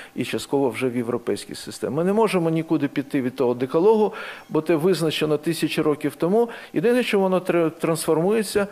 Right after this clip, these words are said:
модернізується, пристосовуючи до історії, до різних подій в нашому житті. І я хочу би закінчити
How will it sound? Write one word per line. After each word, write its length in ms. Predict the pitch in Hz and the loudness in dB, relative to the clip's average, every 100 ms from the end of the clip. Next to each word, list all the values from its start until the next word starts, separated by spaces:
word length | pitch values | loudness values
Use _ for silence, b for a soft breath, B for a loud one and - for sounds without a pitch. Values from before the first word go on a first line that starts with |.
| B | B
модернізується, 800 | 151 143 143 147 139 170 175 - | -2 0 0 0 0 0 0 -4
пристосовуючи 880 | - 139 135 127 147 147 143 - 135 | -4 -6 -4 -2 0 2 0 -2 -6
до 280 | 117 139 127 | 0 0 0
історії, 640 | 131 - 156 160 147 131 | -4 -6 0 0 0 -2
до 260 | 104 117 120 B B - - | -2 -4 -4 B B -14 -6
різних 420 | 139 127 120 - | -4 -2 -4 -6
подій 340 | 120 120 147 | -4 -2 -2
в 60 | 123 | 0
нашому 500 | 120 117 117 107 - | -2 -2 -4 -4 -6
житті. 420 | 117 123 123 - - B B B B B | -8 -8 -8 -10 -10 B B B B B
І 300 | 226 233 208 - - | 0 2 2 -2 0
я 300 | 175 170 - 196 - - | 2 4 2 -6 -10 -10
хочу 340 | 139 156 - 147 | -4 -4 -2 -4
би 360 | 143 143 139 - - | 0 0 0 -2 -8
закінчити 920 | 135 151 151 156 127 131 - 123 113 | -4 -4 -2 -2 -2 -4 -2 -2 -2